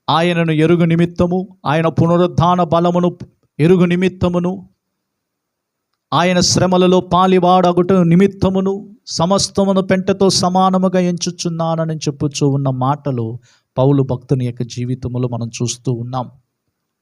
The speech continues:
మరి ఈ సుంకరి అయిన మత్తయి యొక్క జీవితాన్ని మనకు ఏమి బోధించుచూ ఉన్నదన్నట్లయితే, ఉన్న పాటున వాటినన్నిటిని కూడా విడిచిపెట్టి, తనకున్నటువంటి గొప్ప పదవులను కూడా విడిచిపెట్టి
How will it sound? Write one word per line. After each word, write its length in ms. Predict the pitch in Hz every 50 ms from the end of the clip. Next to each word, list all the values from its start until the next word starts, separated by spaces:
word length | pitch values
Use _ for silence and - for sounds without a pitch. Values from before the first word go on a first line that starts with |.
| _ _ _ _ _ _ _ _ -
మరి 440 | 131 131 127 131 117 110 127 - - 143
ఈ 100 | 139 135
సుంకరి 580 | - - - 165 175 175 185 180 170 156 151
అయిన 200 | 147 143 139 135
మత్తయి 500 | 127 127 131 135 139 - 160 151 143 139
యొక్క 200 | 135 131 135 135
జీవితాన్ని 920 | 127 113 107 117 127 131 139 135 - 131 127 123 120 120 117 110 104 107 - _ _ _ -
మనకు 480 | 135 131 135 131 - 135 120 120 - - _ _ -
ఏమి 220 | 147 175 214 220 196
బోధించుచూ 720 | 156 135 156 151 139 139 139 135 143 143 - - 143 131
ఉన్నదన్నట్లయితే, 1040 | 120 123 127 123 123 123 120 120 120 117 120 - 113 113 113 - 135 123 107 - _ _ _ _ _ _ _ _ _ -
ఉన్న 240 | 156 175 185 202
పాటున 480 | 214 190 - 165 156 151 - - 151 151 147 147 - -
వాటినన్నిటిని 840 | 135 131 127 - 127 127 135 151 160 160 170 160 - 160 147 143
కూడా 220 | 135 - 143 131
విడిచిపెట్టి, 840 | 127 117 120 123 123 - - 131 - - 127 117 - - 120 113 139 - - _ _ _
తనకున్నటువంటి 1200 | - 175 196 214 202 - 262 311 302 285 269 - 247 226 226 214 202 - 214 190 156 139 139 - - _ _ _ _ _ -
గొప్ప 340 | 127 117 185 202 190 - 220
పదవులను 720 | 196 - - - 170 190 214 254 277 277 269 269 262 254
కూడా 260 | 240 - 233 226 214
విడిచిపెట్టి 920 | 202 185 175 175 175 - 156 135 - 147 139 139 - 139 123 117 117 -